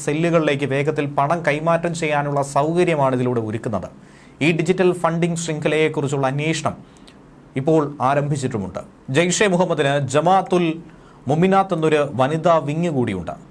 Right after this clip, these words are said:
മസൂദ് അസറിന്റെ സഹോദരി സാദിയാണ് ഈ യൂണിറ്റിന്റെ ചുമതല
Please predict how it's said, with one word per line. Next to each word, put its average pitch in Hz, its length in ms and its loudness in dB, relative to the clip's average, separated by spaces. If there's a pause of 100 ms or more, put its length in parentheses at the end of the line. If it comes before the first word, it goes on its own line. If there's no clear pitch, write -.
മസൂദ് 165 320 2
അസറിന്റെ 160 360 0
സഹോദരി 165 400 2 (120)
സാദിയാണ് 156 640 2 (140)
ഈ 135 120 -4
യൂണിറ്റിന്റെ 143 500 -4
ചുമതല 151 300 -2